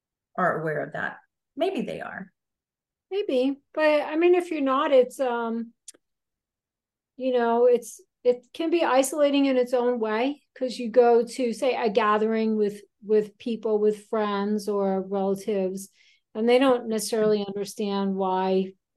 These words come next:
Speaker 2: um, he's on disability and that he's not able to go to work all the time. And then they don't know what kind of questions to ask him. And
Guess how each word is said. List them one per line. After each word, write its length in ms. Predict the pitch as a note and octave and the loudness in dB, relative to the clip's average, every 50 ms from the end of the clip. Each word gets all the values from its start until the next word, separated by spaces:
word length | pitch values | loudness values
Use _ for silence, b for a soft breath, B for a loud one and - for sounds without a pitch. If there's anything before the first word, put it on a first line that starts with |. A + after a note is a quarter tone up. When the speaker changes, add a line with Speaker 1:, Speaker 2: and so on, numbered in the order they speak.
| - - | -12 -8
Speaker 2:
um, 320 | G#3 G3+ G3 F#3+ F#3+ G3 | -6 -6 -4 -4 -4 -6
he's 420 | F#3+ G3 - A3 G3+ G3 G3 G3 | -6 -8 -6 -2 0 2 2 2
on 200 | G#3+ G3+ G3 G3+ | 0 -4 -4 -6
disability 680 | F#3+ F#3+ F#3+ - - - F#3+ F3+ F3+ G3 A3+ C4 C4+ C#4 | -8 -8 -10 -12 -10 -6 -4 -2 -2 -2 0 0 -2 0
and 160 | C4 A3+ G3+ | -2 -2 -2
that 140 | F#3+ F#3 F3+ | -4 -4 -6
he's 120 | F#3 F3+ | -6 -8
not 240 | F#3+ F#3 F3+ F3+ F3+ | -8 -6 -6 -6 -6
able 200 | F#3+ F3+ F#3 F#3 | -6 -8 -8 -10
to 60 | F#3 | -12
go 100 | - G3 | -10 -8
to 60 | F#3 F3+ | -8 -6
work 360 | F3 F#3 G3+ G#3+ G#3 - - _ _ - | -6 -6 -6 -6 -8 -12 -20 _ _ -8
all 180 | G#3 G#3 G#3 | -6 -6 -4
the 80 | G#3+ A3 | -4 -6
time. 520 | G#3+ - - A3+ A3 A3+ A#3 A#3+ B3 A3+ | -8 -8 -10 -8 -6 -6 -4 -4 -4 -2
And 140 | G3+ F#3+ F#3+ | -2 -2 -4
then 120 | G3 F#3+ | -4 -4
they 80 | F#3+ F#3 | -4 -4
don't 260 | F3+ G3 G#3+ C4 B3 | -6 -6 -8 -8 -10
know 100 | G#3+ G3+ | -8 -8
what 200 | G3+ G#3 G#3 G3+ | -6 -8 -8 -10
kind 180 | - - G3 F#3+ | -10 -10 -10 -10
of 80 | F#3+ | -10
questions 460 | - G#3+ G3+ G#3 - A3+ G#3+ G#3+ G3 - | -10 -12 -12 -10 -8 -6 -6 -6 -6 -8
to 80 | A3+ | -10
ask 400 | G#3+ G3 F#3 F#3+ G3 G3 - - | -8 -8 -6 -6 -6 -8 -6 -6
him. 340 | A#3 A3 A3+ A3+ A3+ A3+ A#3 | -6 -4 -4 -4 -4 -4 -4
And 320 | G#3 F#3 F3+ F#3 F#3 F3+ | -4 -4 -6 -6 -8 -10